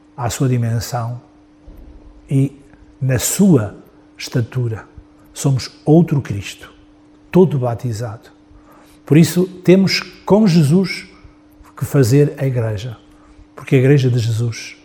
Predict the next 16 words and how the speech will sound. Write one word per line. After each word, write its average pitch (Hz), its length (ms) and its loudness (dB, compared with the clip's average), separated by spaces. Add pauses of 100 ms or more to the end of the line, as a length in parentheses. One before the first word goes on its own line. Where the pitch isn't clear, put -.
(380)
somos 139 360 0
nós, 107 580 -6 (360)
Ele 143 260 4
em 127 60 2
nós, 107 540 -6 (640)
para 131 160 4
um 131 120 4
mundo 113 480 -2 (840)
em 131 180 -2
atitude 120 440 -2
de 113 80 -4
serviço. - 720 -6 (400)
O 127 80 0
mundo 139 320 4
que - 100 -8
precisa 123 480 -4